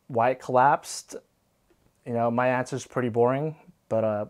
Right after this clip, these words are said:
I'll give it anyways later on. And, you know, my first thought is, first and foremost, this is, uh, tragedy first. Uh, first and foremost, it's, yeah, building collapse, but, uh,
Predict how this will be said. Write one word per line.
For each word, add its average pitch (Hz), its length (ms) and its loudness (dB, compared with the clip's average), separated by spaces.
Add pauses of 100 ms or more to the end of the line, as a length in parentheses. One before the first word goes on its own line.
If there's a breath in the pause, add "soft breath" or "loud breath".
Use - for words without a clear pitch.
(120)
I'll 110 100 -4
give 113 200 -4
it 113 60 -2
anyways 127 420 -2
later 110 220 -2
on. 113 200 -2
And, 101 400 -8 (1120 soft breath)
you 120 80 -10
know, 117 240 -2
my 117 220 0
first 156 340 2
thought 110 180 4
is, 110 380 -4
first - 320 -6
and 107 100 -12
foremost, 117 840 -4
this 117 280 -6
is, 110 440 -6
uh, 110 300 -4
tragedy 120 440 -4
first. - 540 -6 (1120 loud breath)
Uh, 110 180 -6
first - 320 -2
and 107 100 -12
foremost, - 720 -6 (140)
it's, - 420 -10
yeah, 110 220 0
building 113 340 -4
collapse, 104 760 -4
but, - 340 -10 (360)
uh, - 220 -14